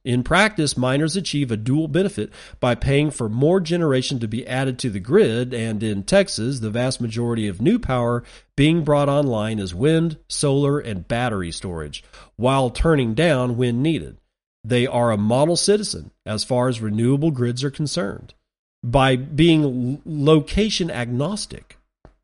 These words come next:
miners are also able to exploit sources of power, especially renewable, that are otherwise underutilized. Ordinarily, fossil-fueled generation is built near population centers.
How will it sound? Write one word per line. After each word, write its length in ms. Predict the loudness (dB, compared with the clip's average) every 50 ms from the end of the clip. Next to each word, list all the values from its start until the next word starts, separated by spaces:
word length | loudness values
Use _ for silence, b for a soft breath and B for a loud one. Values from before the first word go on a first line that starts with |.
| _ -2
miners 440 | 2 2 4 4 4 4 4 2 2
are 100 | 0 -2
also 400 | -2 -2 0 0 0 2 2 2
able 280 | 2 2 2 2 0
to 140 | -2 -2 -2
exploit 560 | -4 -4 -6 -6 -4 0 2 2 2 2 0
sources 480 | -2 -4 -2 -2 -2 -2 -2 -4 -4 -4
of 140 | -6 -6 -4
power, 460 | -2 -2 -2 -2 -2 -4 -6 -10 -14 B B B B B 0
especially 560 | 0 2 4 4 4 4 4 4 0 0 2
renewable, 560 | 2 2 0 0 -2 -2 -4 -4 -6 -10 -12 _ _ _ _ _ _ _ _ _ _ _ _
that 240 | -2 2 4 6 6
are 160 | 6 6 4
otherwise 580 | 4 4 4 4 2 2 2 2 2 2 0 0
underutilized. 800 | 0 0 0 -2 -2 -2 -2 -2 -2 -2 -2 -4 -4 -4 0 2
Ordinarily, 720 | 4 4 4 4 4 4 4 4 4 2 0 -2 -2 -4
fossil-fueled 1120 | -2 -2 0 2 2 2 0 -2 -6 -6 -6 -2 2 2 4 4 4 0 -2 -4 -6 -4
generation 680 | -2 0 0 2 2 2 2 0 0 0 -2 -2 -2
is 160 | -2 -4 -6
built 300 | -2 0 2 2 2 2
near 240 | 0 0 2 2 0
population 720 | 0 -2 -2 -2 -2 -2 -4 -2 0 0 0 0 -2 -4 -6
centers. 420 | -6 -6 -8 -8 -10 -10 -12 -14